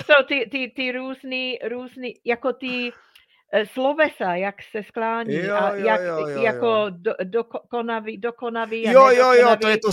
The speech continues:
Speaker 2: se, to je, ne, ne, ne, to je to udělal, eh, dělal, udělal, že jo? Jo,
Speaker 1: Je,
Speaker 2: jo, jo, jo.
Speaker 1: dělám, udělám,
Speaker 2: Jo, jo,
Speaker 1: eh,
Speaker 2: jo, jo,
Speaker 1: a,
Speaker 2: jo.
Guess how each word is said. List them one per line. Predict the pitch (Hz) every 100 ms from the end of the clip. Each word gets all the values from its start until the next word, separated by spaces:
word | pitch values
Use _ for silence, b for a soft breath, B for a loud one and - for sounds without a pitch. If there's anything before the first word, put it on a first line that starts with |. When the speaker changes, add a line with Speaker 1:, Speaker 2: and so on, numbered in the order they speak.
| - -
Speaker 2:
se, | 214 208 190 -
to |
je, | 185 -
ne, | - 240 220
ne, | 214
ne, | 208 170
to | 185
je | 185
to | 170 175
udělal, | - 180 185 202 196 185 -
eh, | 151 143
dělal, | 123 123 190 208 208
udělal, | 185 165 165 151 113 117
že | 117
jo? | 110 -
Jo, | 147 151
Speaker 1:
Je, |
Speaker 2:
jo, | 143
jo, | 127
jo. | 120
Speaker 1:
dělám, | 247 247 240 240 240 247 -
udělám, | 226 214 226 220 208 208 208 208 208 _ _ -
Speaker 2:
Jo, | 143
jo, | 185
Speaker 1:
eh, | 180 175 160
Speaker 2:
jo, | 110
jo, | 107 107
Speaker 1:
a, |
Speaker 2:
jo. | 196 -